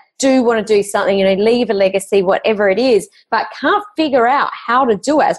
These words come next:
part of their business. And I think that that's why I wanted to share your story of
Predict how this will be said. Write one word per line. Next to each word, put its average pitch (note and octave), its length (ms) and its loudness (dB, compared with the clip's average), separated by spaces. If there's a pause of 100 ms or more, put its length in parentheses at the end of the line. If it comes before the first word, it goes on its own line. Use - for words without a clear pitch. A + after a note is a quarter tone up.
part A3+ 140 0
of G3+ 140 -6
their F#3 160 0
business. B3+ 460 -2 (280)
And A3+ 120 -2
I A3 100 0
think C4 320 -2
that G3 260 0 (240)
that's B3+ 180 -4
why B3+ 120 2
I A#3 40 0
wanted A3+ 220 -2
to A3+ 120 -8
share G3+ 220 0
your A3 280 2
story G3 580 0
of G#3 140 -2